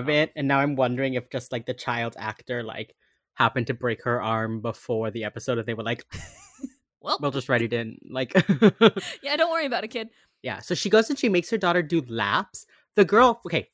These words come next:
Speaker 1: first the girl runs directly through the soccer field that people are playing on,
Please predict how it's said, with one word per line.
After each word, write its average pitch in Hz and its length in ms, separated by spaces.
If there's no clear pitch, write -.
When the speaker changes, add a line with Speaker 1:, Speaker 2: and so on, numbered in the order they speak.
Speaker 1:
first 277 300
the 185 80
girl 180 240
runs 156 320
directly 180 640
through 170 800
the 254 120
soccer 196 380
field 135 300
that 131 100
people 127 220
are - 20
playing 113 320
on, 73 260